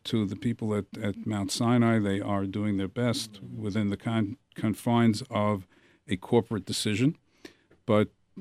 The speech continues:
bottom line is that we're in the middle of a very, very religious community, surrounded on all four sides by, by frum community. And people in the community, the Rabbanim, the Balabatim, have a right to express their opinion. And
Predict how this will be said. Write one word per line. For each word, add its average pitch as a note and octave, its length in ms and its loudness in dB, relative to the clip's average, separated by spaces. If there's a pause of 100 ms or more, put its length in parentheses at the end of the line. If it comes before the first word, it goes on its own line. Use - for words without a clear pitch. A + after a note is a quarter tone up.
(100)
bottom A#2+ 380 6
line A#2 240 6
is A#2+ 240 2
that G#2+ 140 -4
we're G#2 140 -2
in G2+ 100 0
the G2 60 0
middle A2+ 280 2
of G2+ 120 -2
a G2+ 80 -2
very, A2+ 440 0
very A2 340 0
religious G#2 460 -2
community, A#2 680 0
surrounded G#2 680 -2
on G#2 200 -2
all G#2+ 160 0
four A2 260 -4
sides A2 400 -4
by, G#2 280 -4
by G2+ 420 -4 (160)
frum A#2 180 -2
community. B2 560 4 (540)
And A2 380 6
people B2+ 320 2
in A#2 80 8
the A2+ 60 2
community, A2+ 540 4
the G2 80 0
Rabbanim, G2+ 460 2
the G2+ 80 0
Balabatim, G#2 600 -2
have G2+ 140 -2
a G2+ 40 -4
right A#2 280 -2
to A#2+ 100 -10
express G#2 380 -6
their G#2+ 120 -8
opinion. C3+ 460 0 (440)
And G#2 380 0